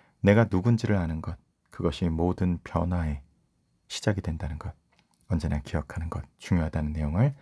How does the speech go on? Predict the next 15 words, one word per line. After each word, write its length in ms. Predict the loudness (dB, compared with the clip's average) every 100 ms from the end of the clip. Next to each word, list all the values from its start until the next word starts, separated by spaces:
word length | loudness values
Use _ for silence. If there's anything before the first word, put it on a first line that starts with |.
| _ _ -12
다시 240 | -8 -4
한번 180 | -4 -2
상기해주는 560 | 0 2 0 -2 -2
내용이었습니다. 720 | 0 -2 -2 -6 -6 -6 -6 -10 _ _ _ _ _ _ _ _ _ _ _ _ _ _ _ _ _ _ _ _ _ _ _
책추남 460 | -4 -4 6 8 10
나비스쿨은 640 | 8 4 0 -2 2 2
손 220 | 2 2
안의 200 | 2 2
책 240 | 0 -2 2
한 80 | 4
권이 200 | 4 2
일으키는 560 | 0 2 2 2 -2
나비 260 | -4 -2 -2
효과를 320 | -2 -4 -2
믿는답니다. 680 | -2 -4 -4 -6 -6 -6